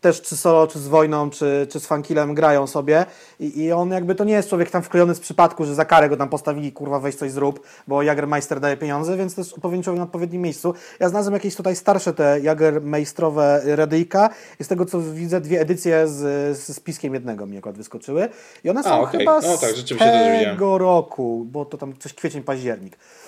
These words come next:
Speaker 2: No.
Speaker 1: Także takie coś było organizowane. I kurde, no to jest jakaś alternatywa, y, bardziej do domu, do, do obejrzenia niż koncerty, no bo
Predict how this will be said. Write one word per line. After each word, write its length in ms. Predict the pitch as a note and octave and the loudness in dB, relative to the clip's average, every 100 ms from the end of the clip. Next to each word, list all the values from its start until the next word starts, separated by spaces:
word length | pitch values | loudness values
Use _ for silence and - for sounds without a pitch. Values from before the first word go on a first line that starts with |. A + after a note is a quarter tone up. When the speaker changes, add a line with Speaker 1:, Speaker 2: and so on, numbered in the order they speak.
| - C#3+ | -18 -10
Speaker 2:
No. 80 | C#3+ | -8
Speaker 1:
Także 180 | C#3+ | -6
takie 180 | D#3+ F#3+ | -4 -4
coś 100 | F3+ | -4
było 140 | E3+ F3+ | -2 -2
organizowane. 640 | F3 F3 D#3+ F3+ G3+ C#4+ C#4+ _ _ _ _ | 0 -2 -2 -2 -2 -2 -6 _ _ _ _
I 220 | A3+ D4 D4+ - | -2 -2 -2 0
kurde, 280 | D#4 G3 | 4 6
no 100 | G3+ | 4
to 200 | G#3+ - C#4 | 2 2 2
jest 100 | A#3 | 4
jakaś 180 | A3+ F#3+ A3 | 0 0 -2
alternatywa, 840 | F#3 F#3+ G3+ G#3 A3+ G3+ G#3 G3+ G3 | 0 0 0 0 2 6 6 6 4
y, 120 | E3+ | 2
bardziej 400 | E3 G3+ E3+ F3 | 6 6 8 4
do 180 | D3+ E3 | 4 2
domu, 340 | D#3+ E3 E3 D#3 | 6 6 6 6
do, 320 | D3+ D3 C#3+ | 6 6 4
do 120 | D#3 | 2
obejrzenia 480 | D3+ D#3 D#3 D#3 D#3 | 4 4 4 2 2
niż 160 | D3+ D3 | 0 0
koncerty, 440 | E3+ E3 E3 D3+ | -2 4 6 6
no 100 | D#3 | 4
bo 360 | F3 F#3 - | 8 8 6